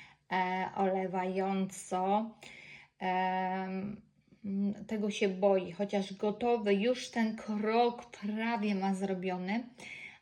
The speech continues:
ale bardzo się obawia waszej reakcji.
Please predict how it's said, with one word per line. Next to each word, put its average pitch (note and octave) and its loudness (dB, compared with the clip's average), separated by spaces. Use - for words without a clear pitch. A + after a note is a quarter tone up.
ale F#3+ 4
bardzo F#3+ 0
się F#3 -2
obawia G3 2
waszej F3+ -6
reakcji. F#3+ -4